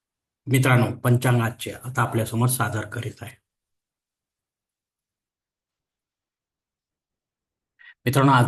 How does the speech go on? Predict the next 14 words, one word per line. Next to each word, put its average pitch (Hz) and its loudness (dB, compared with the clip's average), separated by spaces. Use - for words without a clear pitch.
दिनांक 113 -2
एकवीस 131 0
मार्च 110 -4
दोन 113 -4
हजार 110 -6
पंचवीस, 117 -6
शालिवान 131 4
शके 127 0
एकोणावीसशे 110 -4
शेहेचाळीस, 127 0
संवत्सर 123 2
क्रोधी 120 -4
आयन 110 -4
उत्तर, 107 -6